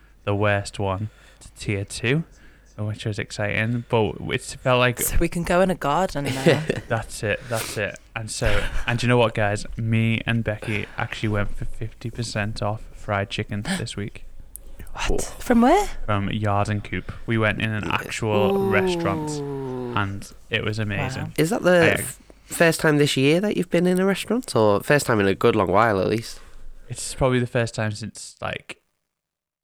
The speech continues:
Speaker 1: J-, June or maybe July, something like that. But, um,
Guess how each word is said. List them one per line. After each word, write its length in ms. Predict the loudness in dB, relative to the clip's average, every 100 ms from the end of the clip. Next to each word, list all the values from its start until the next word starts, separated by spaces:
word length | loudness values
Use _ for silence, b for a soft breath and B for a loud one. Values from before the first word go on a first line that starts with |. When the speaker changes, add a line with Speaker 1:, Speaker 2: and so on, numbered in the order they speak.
| _ _ _
Speaker 1:
J-, 180 | _ _ _
June 420 | -2 0 2 -2 -10 0
or 300 | 2 4 2
maybe 260 | 0 -2
July, 440 | -2 0 0 -2 -6 _
something 360 | -16 -12 -8
like 200 | -6 -6
that. 180 | -8 -10 -12 _ _ _ _
But, 180 | -20 -20
um, 300 | -20 -20 _